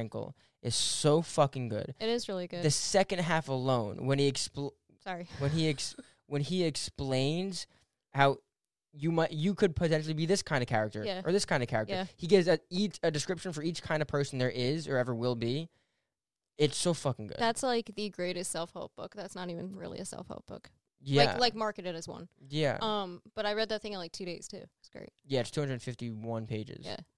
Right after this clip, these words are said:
Speaker 2: But, um, the, you know who actually mentions that book?
Speaker 1: Who?
Speaker 2: Uh, Damien Eccles.
Speaker 1: I think you told me that.
Speaker 2: Yeah,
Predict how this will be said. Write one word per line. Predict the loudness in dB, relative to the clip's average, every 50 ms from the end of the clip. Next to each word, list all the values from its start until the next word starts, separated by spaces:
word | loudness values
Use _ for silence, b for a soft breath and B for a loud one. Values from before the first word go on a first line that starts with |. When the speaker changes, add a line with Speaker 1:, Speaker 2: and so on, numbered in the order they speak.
| _
Speaker 2:
But, | -2 0 2 2
um, | 2 0 0 -2 -6 -10 -14 -18 _ _ _ _ _ _ _ _ _ _ _
the, | -6 -4 -4 -4 _ _ _ _ _ -12
you | -8 -6 -4
know | -2 -2 -2 -2
who | -2 -2
actually | -2 -2 -2 -4 -6 -6 -6
mentions | -4 -4 -4 -4 -4 -6 -6 -6 -6 -8
that | -8 -10 -10 -8
book? | -8 -10 -10 -10 _ -20 _ _ _ _ _ _ _ _ _ _ -12
Speaker 1:
Who? | -10 -10 -10 -12 _ _ _ _ _ -6
Speaker 2:
Uh, | -4 -2 -2 -2 -2 -2 -4 -6 -8 -10 -14 _ _ _ _ -18
Damien | -10 -8 -6 -6 -6 -8 -10
Eccles. | -12 -12 -14 -14 -14 -14 -14 -16 -18 _ _ _ _ _ _ _ _ -14
Speaker 1:
I | -8
think | -6 -2
you | -2 -2
told | 0 -2 -2 -2
me | -4
that. | -8 -10 -6
Speaker 2:
Yeah, | -2 0 0 0